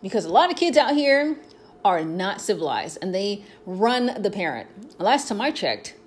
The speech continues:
the parent had the kid, not the other way around. I look back and I'm like, "Hmm, I wonder if I could have ever done that with my parents. Could I have run my father? Could I have run my mother?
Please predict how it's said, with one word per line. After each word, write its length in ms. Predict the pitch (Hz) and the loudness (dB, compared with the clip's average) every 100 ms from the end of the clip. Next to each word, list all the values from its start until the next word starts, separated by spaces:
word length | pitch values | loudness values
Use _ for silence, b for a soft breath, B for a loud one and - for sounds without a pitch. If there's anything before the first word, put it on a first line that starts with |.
| - B B B B - | -20 B B B B -6
the 80 | 214 | 0
parent 320 | 311 320 220 | 2 2 2
had 200 | 262 269 | 0 0
the 60 | 156 | -2
kid, 340 | 180 113 - | -4 -6 -4
not 200 | 220 220 | -2 0
the 100 | 214 | 0
other 120 | 160 | 0
way 160 | 165 143 | -2 -2
around. 420 | 185 147 110 - - - B B B B - | -2 -2 -6 -14 -18 -20 B B B B 4
I 100 | 339 | 6
look 220 | 349 254 | 4 4
back 280 | 277 302 311 | 4 4 2
and 100 | 302 | 0
I'm 140 | 339 | 0
like, 280 | 330 330 285 | 2 2 0
"Hmm, 380 | - 381 302 185 151 | -4 -2 -2 -4 -2
I 100 | 302 | -2
wonder 340 | 320 403 466 508 | 0 -2 2 2
if 120 | - | 4
I 80 | 349 | 0
could 160 | 339 262 | 2 0
have 120 | 214 | 0
ever 260 | - 226 220 | 0 0 0
done 240 | 208 185 | 0 0
that 160 | 185 - | 0 0
with 160 | 175 | -2
my 180 | 156 160 | -2 -6
parents. 600 | 151 165 127 78 - - - - - B B B B B | -6 -8 -10 -10 -14 -16 -18 -20 -20 B B B B B
Could 120 | - | -2
I 120 | 320 349 | 0 0
have 560 | 302 302 277 202 - - - | 2 2 2 0 -8 -16 -16
run 680 | 151 147 170 214 226 220 196 | -10 -2 0 0 0 -2 0
my 160 | 196 | 0
father? 460 | 196 208 208 214 233 | 2 0 2 -2 -4
Could 140 | 233 | -4
I 60 | 262 | -2
have 260 | 196 170 175 | -2 -4 -4
run 180 | 202 | -4
my 100 | 190 | -4
mother? 400 | 185 196 208 208 | -2 0 0 0